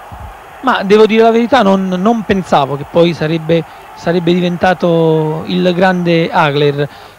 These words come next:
perché in effetti Antuofermo, eh, era, era un battagliero, però per un pugile elegante come poi si è dimostrato Hagler,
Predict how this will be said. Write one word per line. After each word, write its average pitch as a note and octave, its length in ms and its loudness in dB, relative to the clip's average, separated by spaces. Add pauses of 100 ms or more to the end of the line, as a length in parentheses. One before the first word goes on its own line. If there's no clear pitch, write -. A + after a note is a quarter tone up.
perché G#3 280 0
in G3 220 2
effetti G#3+ 400 0
Antuofermo, F#3 640 0
eh, E3+ 760 0
era, F#3+ 360 2
era G#3 180 4
un G3+ 140 2
battagliero, G3+ 580 4
però G3+ 220 4
per F#3 120 0
un F#3 140 -4
pugile F#3+ 320 0
elegante F#3 400 0
come F3 220 -2
poi G3+ 220 2
si F#3 100 0
è F3 40 0
dimostrato E3+ 580 0
Hagler, D#3+ 440 0